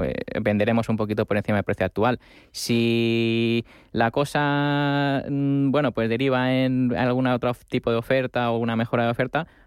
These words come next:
va a estar bien, ¿no?, el haber esperado. O sea que, bueno, quizás yo ya no, no las vendería a mercado, sino me esperaría ya que está un poquito por debajo, ¿no?, de ese,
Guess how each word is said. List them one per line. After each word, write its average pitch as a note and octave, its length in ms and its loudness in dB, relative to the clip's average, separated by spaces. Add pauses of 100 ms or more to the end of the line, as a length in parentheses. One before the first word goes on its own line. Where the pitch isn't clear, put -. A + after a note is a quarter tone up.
(160)
va A2 140 0
a - 20 2
estar G#2 260 -2
bien, A#2 240 0
¿no?, B2+ 200 0
el G#2+ 100 0
haber G2+ 180 2
esperado. G2+ 340 -2
O F#2+ 40 -2
sea G2+ 160 -2
que, A2 120 -2
bueno, A#2+ 220 2 (520)
quizás F3 340 0
yo E3 100 0
ya D#3+ 220 0
no, D3+ 240 0
no D3 160 0
las D3 140 0
vendería C#3 340 0
a - 20 0
mercado, D3 380 -2
sino G#2+ 280 -2 (100)
me A2+ 140 0
esperaría A2+ 460 0
ya A2+ 100 0
que A2+ 80 -8
está A2 280 -4
un A2+ 80 -10
poquito G#2+ 280 -2
por G#2+ 140 -2
debajo, G#2 300 -2
¿no?, A2 80 0
de A2 60 0
ese, G#2 300 -2